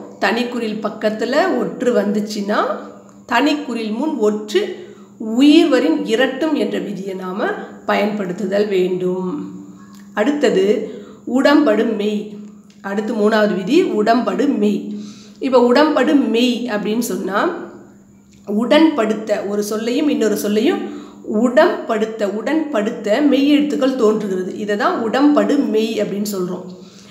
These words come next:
இப்போ இது, இதனுடைய விதி என்ன அப்படின்னா, இ, ஈ, ஐ வழி எவ்வும், இ, ஈ, ஐ வழி எவ்வும், ஏனைய உயிர் வழி வவ்வும்,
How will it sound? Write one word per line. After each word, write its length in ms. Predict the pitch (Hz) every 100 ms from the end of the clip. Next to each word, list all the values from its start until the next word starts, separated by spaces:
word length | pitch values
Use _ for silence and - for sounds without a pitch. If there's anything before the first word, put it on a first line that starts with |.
| -
இப்போ 280 | 277 294 262
இது, 200 | 254 -
இதனுடைய 440 | 247 262 247 226 214
விதி 280 | 233 285
என்ன 280 | 226 202 214
அப்படின்னா, 480 | 180 180 185 214 339 - - - - 185 208
இ, 380 | 254 339 - 294 208 202
ஈ, 480 | 226 247 302 - - - - -
ஐ 440 | 214 254 302 -
வழி 600 | 202 214 208 285 339 226
எவ்வும், 880 | 202 180 170 214 208 208 - - - - - 202
இ, 340 | 196 220 247 302 359 220 196
ஈ, 400 | 208 233 330 -
ஐ 300 | 185 202 226
வழி 680 | 208 196 185 226 320 - 180
எவ்வும், 840 | 196 196 175 196 180 190 311 - - - - - - 180
ஏனைய 640 | 220 233 277 330 330 320 349
உயிர் 380 | 220 233 254 208
வழி 420 | 208 190 220 311
வவ்வும், 800 | 208 202 180 175 208 190 214